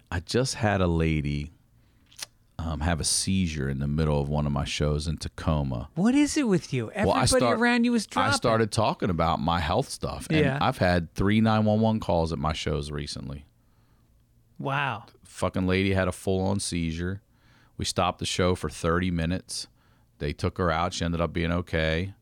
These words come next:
Speaker 1: Um, and I was like, "Y'all wanna finish the show?" And they were like, "Yeah," and fucking got up and crushed.
Speaker 2: Yeah.
Speaker 1: Crushed.
Speaker 2: So you,
Speaker 1: Crushed.
Speaker 2: so you finished?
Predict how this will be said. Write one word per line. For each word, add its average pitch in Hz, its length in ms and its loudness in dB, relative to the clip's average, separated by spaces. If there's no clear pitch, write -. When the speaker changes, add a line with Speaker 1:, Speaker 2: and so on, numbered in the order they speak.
Speaker 1:
Um, 80 520 -2
and - 80 -8
I 76 120 -2
was 82 120 -4
like, 78 160 -4
"Y'all 95 200 0
wanna 104 200 -2
finish - 360 -4
the - 80 -8
show?" 107 360 0
And 101 80 -2
they 92 80 0
were 92 80 0
like, 90 200 -2
"Yeah," 104 260 0
and 80 300 -8
fucking 82 500 -4
got 87 240 0
up 90 160 0
and - 160 -10
crushed. - 720 -6
Speaker 2:
Yeah. 156 320 0
Speaker 1:
Crushed. - 560 -6
Speaker 2:
So - 180 -4
you, 170 140 4
Speaker 1:
Crushed. 131 300 -4
Speaker 2:
so 175 60 4
you 170 80 4
finished? 226 440 0